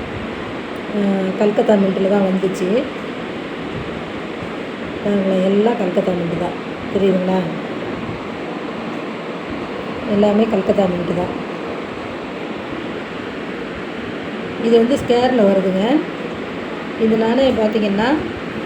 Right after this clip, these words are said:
ரெண்டாயிரத்தி ஏழு, ரெண்டாயிரத்தி எட்டுல, அஹ், மும்பை, ஹைதராபாத், கல்கத்தா மூணு மின்ட்ல அடிச்சாங்க. இதுல வந்து ரெண்டாயிரத்தி எட்டுல, அஹ், இந்த கல்கத்தா மின்ட் வந்து ஸ்கேர்ல வருது.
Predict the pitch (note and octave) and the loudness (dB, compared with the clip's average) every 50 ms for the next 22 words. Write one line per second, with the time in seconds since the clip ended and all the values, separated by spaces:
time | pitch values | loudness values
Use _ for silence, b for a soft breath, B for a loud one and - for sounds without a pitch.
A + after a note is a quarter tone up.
0 | - - - - G#3 G#3 G#3 A#3+ B3 B3 A#3 G3+ A3 A3 G#3 A3 A3+ A#3 B3+ A#3 | -6 -6 -4 -2 0 4 6 6 6 6 6 4 4 4 6 6 8 8 6 6
1 | A3 G#3+ A3+ A#3 A#3 A3 - G#3 F#3+ G3 F#3+ F#3+ - A3+ A3 G3+ F3+ F3 F#3 A3+ | 6 6 6 6 6 4 4 2 2 2 2 0 -2 -2 0 0 0 0 0 0
2 | C4+ D#4 - - - - - - - - - - - - - - - - - G#3+ | -2 -2 -4 -6 -6 -6 -6 -6 -6 -6 -8 -8 -8 -8 -8 -8 -8 -6 -4 -2
3 | G#3+ G#3 G3+ G3 G3+ G#3+ G#3+ G#3+ A#3 A#3 B3+ B3+ C4+ B3+ A#3 G#3 G#3 G#3 A#3 A#3 | -2 0 0 2 2 2 2 4 4 6 6 6 6 6 4 2 4 4 4 4
4 | A3+ G3+ A3 A#3+ C4 C4 - - - - - - - - - - - - - - | 4 4 4 4 2 2 0 -4 -6 -6 -6 -6 -6 -6 -6 -6 -6 -6 -8 -6
5 | - - - - A3+ A3+ A3+ C4 A#3 - A#3 A3 G#3+ G#3+ A3 A3+ A3 G#3+ A3 A3 | -6 -4 0 0 2 2 4 4 4 4 4 4 4 4 4 4 4 4 4 4
6 | G#3+ B3 A#3 G#3+ F#3 F#3+ - G#3+ G3+ F#3+ F#3 F3+ F#3+ G#3+ B3 D4 D#4 - - - | 4 4 4 4 4 2 2 2 2 2 2 0 2 2 2 2 0 -2 -4 -6
7 | - - - - - - - - - - - - - - - - - - - - | -6 -6 -6 -6 -6 -6 -6 -6 -6 -6 -6 -6 -8 -8 -8 -8 -8 -8 -6 -2
8 | A3+ A#3 A#3 A#3 A3+ A3+ A3+ A3+ A3+ C#4+ D4 C#4+ C4 A#3 A3 G#3+ G#3+ A#3 C4+ C#4 | 2 4 6 8 8 8 8 8 6 6 8 8 8 8 8 6 6 6 6 6
9 | C4 - A#3+ A3 G#3+ G#3+ - A3 A3+ B3 C4+ D#4+ G4 - - - - - - - | 6 6 6 4 4 4 4 4 4 4 4 4 2 0 -4 -6 -6 -6 -8 -8
10 | - - - - - - - G#3+ G#3+ G#3+ G#3 G#3 G#3 G3+ G3+ G3 G3 F#3+ F#3+ F#3 | -8 -8 -8 -8 -6 -4 -2 2 2 4 4 4 2 2 2 2 0 0 -2 -2
11 | F#3 F#3 F#3 F3+ F3+ F#3 - - - - - - - - - - - - - - | -2 -2 -2 -4 -4 -4 -4 -6 -6 -6 -6 -6 -6 -6 -6 -6 -6 -6 -6 -6
12 | - - - - - - - - G#3+ G#3+ A3 A#3 A3+ A3+ C4+ C4 C4 A#3 G#3+ G#3+ | -6 -6 -6 -6 -6 -6 -2 0 2 4 4 4 4 4 4 6 6 6 8 8
13 | G#3 G3+ G3+ G#3+ G3+ G3 G3 G3+ A#3 C#4 E4 - - - - G#3+ A3 A3+ A3+ A#3 | 6 6 6 6 6 6 8 8 8 6 6 4 2 4 6 8 8 8 8 8
14 | G#3+ F#3+ F#3+ F3+ F3 E3+ F#3 G3 | 8 8 8 6 4 4 4 6